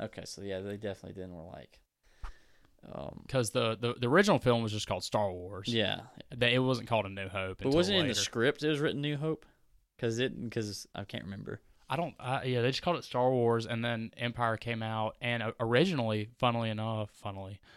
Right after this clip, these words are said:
Speaker 2: uh, the original title of this movie is called Revenge of the Jedi, and they were, um, and
Speaker 1: Oh,
Speaker 2: the,
Speaker 1: yeah, there's an
Speaker 2: and the poster is, like, Darth Vader in, like, a red background with, like, Luke, uh, like,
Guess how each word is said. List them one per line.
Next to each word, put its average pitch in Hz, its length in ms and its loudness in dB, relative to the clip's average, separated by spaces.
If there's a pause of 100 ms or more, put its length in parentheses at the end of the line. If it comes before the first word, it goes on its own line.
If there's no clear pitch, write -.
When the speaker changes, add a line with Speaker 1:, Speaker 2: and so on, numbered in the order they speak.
(140)
Speaker 2:
uh, 110 400 2
the 117 160 0
original 147 300 2
title 117 240 4
of 117 40 2
this 107 140 -4
movie 107 180 -4
is 104 80 -4
called 104 240 0
Revenge 110 320 0
of 110 80 -2
the 98 80 -4
Jedi, 95 520 -2 (640)
and 107 260 -2
they 110 140 0
were, 107 160 -2 (260)
um, 104 460 -4 (180)
and 110 140 -8
Speaker 1:
Oh, - 20 -6
Speaker 2:
the, 110 80 -2
Speaker 1:
yeah, 92 140 0
there's 92 260 -4
an 98 160 -10
Speaker 2:
and 123 120 4
the 117 60 4
poster 123 460 4
is, 113 120 2
like, 107 180 0
Darth 110 320 0
Vader 110 480 0
in, 107 140 -6
like, 107 160 -6
a 104 40 -4
red 104 280 -6
background 107 520 -6
with, 107 140 -10
like, 101 180 -8
Luke, 101 540 -10 (580)
uh, 101 320 -2
like, 104 340 -4